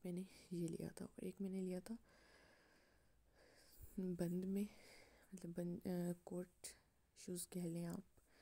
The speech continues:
तो वो लिया था मैंने। और ये तीन मैंने open में लिए थे, एक मैंने कोट shoes लिया था सर्दियों के लिए। साथ साथ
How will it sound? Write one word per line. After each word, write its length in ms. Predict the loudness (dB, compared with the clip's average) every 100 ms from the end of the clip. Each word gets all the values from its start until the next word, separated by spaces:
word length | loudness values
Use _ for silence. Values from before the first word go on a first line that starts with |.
| -20 -20 -20 -20 -20 -12 -4
तो 80 | 0 2 4
वो 80 | 6
लिया 280 | 6 4 2
था 180 | 4 4
मैंने। 340 | 6 6 2 -2 -16 -18 -18 -18 -16 -16 -16 -10 -10 -8 -6
और 520 | -2 0 0 -2 -4 -6 -20 -20 -20 -20 -20 -20 -20 -20 -16 0
ये 80 | 0
तीन 240 | 2 0
मैंने 260 | 2 4 2
open 280 | 0 -2 0
में 200 | 2 2
लिए 260 | 4 4
थे, 200 | 2 -2 -6 -16 -20 -20 -6
एक 140 | -4 0
मैंने 180 | 0 0
कोट 260 | -2 -4 -4
shoes 240 | -4 -2 0
लिया 180 | 0
था 220 | 0 -4 -6 -8 -20 -12
सर्दियों 440 | -8 -8 -4 -4 -2
के 160 | -2
लिए। 200 | 2 0 -2 -12 -20 -20 -20 -20 -20 -20 -20 -20 -20 -20 -20 -20 -20 -20 -20 -20 -20 -20 -20 -20 -20 -20 -12
साथ 200 | -4 -2
साथ 200 | 0 0